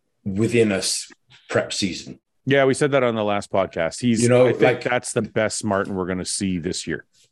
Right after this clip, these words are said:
Speaker 1: This year, because
Speaker 2: Yeah.
Speaker 1: maybe he needs a little more width on his lats. You know,
Speaker 2: I think, I think Guy said
Speaker 1: And that
Speaker 2: that, uh, Branch said that Martin's quads flattened out from the front, so maybe that could be a little better for the next show, I guess.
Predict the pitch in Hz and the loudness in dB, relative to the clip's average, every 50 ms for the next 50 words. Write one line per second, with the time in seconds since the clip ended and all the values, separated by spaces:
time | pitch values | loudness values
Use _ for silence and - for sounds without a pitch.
0 | _ _ _ _ - 104 104 135 127 123 - - 120 113 - - 123 - 135 131 | _ _ _ _ -6 0 0 2 2 2 2 2 2 2 2 0 -2 0 0 0
1 | - - - - - 90 73 - - _ _ _ _ _ _ _ _ _ _ _ | 0 -2 -4 -4 -6 -6 -6 -6 -10 _ _ _ _ _ _ _ _ _ _ _
2 | _ - 139 139 147 147 135 135 139 139 135 127 117 127 127 117 117 123 120 117 | _ 0 2 4 4 4 2 2 0 2 2 2 2 4 4 4 4 4 2 2
3 | 113 104 117 120 - - - 120 110 104 92 101 104 107 104 - - - - - | 2 2 0 -2 -2 -2 -4 -6 -6 -4 -4 -2 -2 -2 -4 -4 -4 -4 -4 -4
4 | - - - - _ _ - 107 104 104 - 107 175 175 160 - - - - 135 | -4 -8 -14 -20 _ _ -2 0 0 0 2 2 0 0 -2 -4 -4 -2 -2 0
5 | - - 151 123 101 - 123 117 113 120 123 117 - - 120 110 101 104 104 104 | 0 0 -2 -4 -2 0 0 2 2 2 2 0 0 0 0 0 0 0 0 0
6 | 101 98 98 95 95 95 95 92 92 92 92 90 90 90 - _ _ _ _ _ | 2 2 2 2 2 2 0 0 0 0 0 -2 -2 -4 -6 _ _ _ _ _
7 | _ _ _ _ _ _ _ _ _ _ _ _ - - _ _ _ - 120 101 | _ _ _ _ _ _ _ _ _ _ _ _ -20 -20 _ _ _ -12 -10 -2
8 | - 120 123 123 131 131 - - - 143 120 107 110 104 - 110 110 104 104 101 | 0 2 2 2 2 0 -2 -2 0 0 2 2 0 -2 -2 -2 -2 -2 -2 -4
9 | 95 - - - - 101 95 95 87 - - - 98 87 - - 90 90 87 85 | -6 -8 -6 -2 0 0 2 0 0 -4 -4 -4 -2 -2 -2 -2 -2 -4 -4 -4
10 | - 90 85 78 73 - - 107 90 78 - - - - 92 98 98 95 95 87 | -6 -6 -6 -6 -6 -6 -4 -4 -4 -4 -6 -6 -6 -4 -2 0 0 0 0 0
11 | 98 95 90 - 101 78 92 92 87 82 85 85 80 - 90 87 80 80 - 90 | 0 -2 -2 -4 -6 -4 -2 -2 -2 0 0 -2 -2 -2 -2 -2 -2 -4 -4 -6
12 | 82 80 82 80 - - - 101 87 87 95 98 98 113 127 135 - - - - | -6 -4 -6 -6 -6 -4 -2 -2 0 0 -2 -2 0 -2 -2 -2 -4 -8 -16 -18